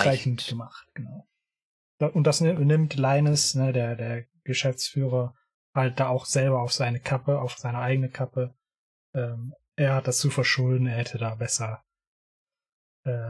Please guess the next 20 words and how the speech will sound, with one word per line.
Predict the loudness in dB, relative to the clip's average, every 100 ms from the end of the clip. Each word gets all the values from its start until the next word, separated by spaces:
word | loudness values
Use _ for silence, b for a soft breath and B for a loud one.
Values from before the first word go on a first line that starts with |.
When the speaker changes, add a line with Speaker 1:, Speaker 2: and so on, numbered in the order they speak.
| -8
Speaker 2:
was | -6 -2
machen | 0 0
können. | 0 2 0 -4 _ _ _ _ _ _ _ _ _ _ _ _ 0
Und | 2 4
Speaker 1:
Ja. | 4
Speaker 2:
teilweise | 4 6 4 4
hätte | 2 2
aber | 0 0 0
auch | -2 -2
Google, | 0 2 2 2 0 -4 _ -4
ne, | -2 -2 -4
die, | -4 -6 -6
die | -6
Besitzer | -4 -2 -2 0 0
von | 0 -2
YouTube, | -2 -4 -2 -2 -6 _ _ _ _ -4
äh, | 0 0 0 -2
etwas | -2 -2 0
machen | 0 0
können. | 0 2 2 0